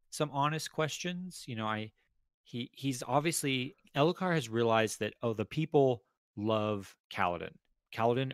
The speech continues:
earns respect from his men, from those around him. He's a hero. So he comes to Kaladin and he's like, "How do I become a hero? How do I be like you?" Which, on the surface, is like, okay, maybe Elhokar is, is trying to improve here. Maybe he's realizing that he's doing things wrong and he's going to Kaladin and,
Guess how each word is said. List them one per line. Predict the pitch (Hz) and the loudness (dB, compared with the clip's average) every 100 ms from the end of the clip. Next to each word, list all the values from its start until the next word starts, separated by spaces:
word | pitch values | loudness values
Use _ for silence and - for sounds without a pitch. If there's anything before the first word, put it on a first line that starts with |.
| - | -2
earns | 110 110 107 | 0 0 -2
respect | 98 - - 92 - - - | -6 -6 -4 -4 -4 -10 -12
from | - 95 92 | -4 -2 -2
his | 90 95 - | -8 -10 -2
men, | 127 127 123 | 0 0 -2
from | 107 104 | -8 -4
those | 104 101 | -2 -2
around | 101 104 104 | -2 -4 -6
him. | 98 | -10
He's | - 143 123 | -6 -6 -6
a | |
hero. | - 107 87 - - - _ _ - - | -6 -4 -4 -6 -12 -18 _ _ -20 -8
So | 117 | -4
he | 120 | -2
comes | 151 156 | 0 -2
to | 131 | -2
Kaladin | - 123 | -2 -2
and | 113 | 0
he's | 107 | -2
like, | 101 | -6
"How | - - 147 | -4 0 2
do | 160 151 | 4 4
I | 139 | 2
become | 120 - 113 | 0 -4 -6
a | 110 | -6
hero? | - 104 92 80 | -6 -6 -4 -4
How | - | -4
do | 131 | -2
I | 139 120 | 0 -2
be | 113 110 | -6 -4
like | 98 - | -6 -6
you?" | 95 87 - - _ _ _ _ - | -10 -10 -10 -16 _ _ _ _ -4
Which, | 160 151 - - _ _ _ _ _ _ - | -4 -2 -6 -10 _ _ _ _ _ _ -4
on | 240 262 | -2 0
the | 196 | -2
surface, | 214 214 151 135 | 2 2 0 -2
is | 135 131 | -2 0
like, | 139 - _ | -2 -2 _
okay, | 220 - 101 110 | -6 0 0 0
maybe | 135 139 156 | 0 0 0
Elhokar | 196 135 143 - 127 123 120 | 2 4 2 2 2 4 4
is, | 117 - | 0 -4
is | 127 120 | -6 -6
trying | - 123 117 120 | -6 -2 0 0
to | - | -4
improve | 117 - 151 160 | -6 -2 -2 -2
here. | 87 | -4
Maybe | 82 98 123 | -4 -2 -4
he's | 139 113 | -4 -4
realizing | 107 110 107 104 107 101 | -2 0 2 0 -4 -4
that | 101 | -4
he's | - 110 107 | -4 -6 -6
doing | - 98 98 | -4 -4 -4
things | 95 104 98 | -6 -8 -4
wrong | 90 92 | -4 -4
and | 98 | -8
he's | 101 - | -10 -6
going | 92 92 | -4 -4
to | |
Kaladin | 95 - 92 92 92 | -8 -4 -4 -2 -4
and, | 92 | -6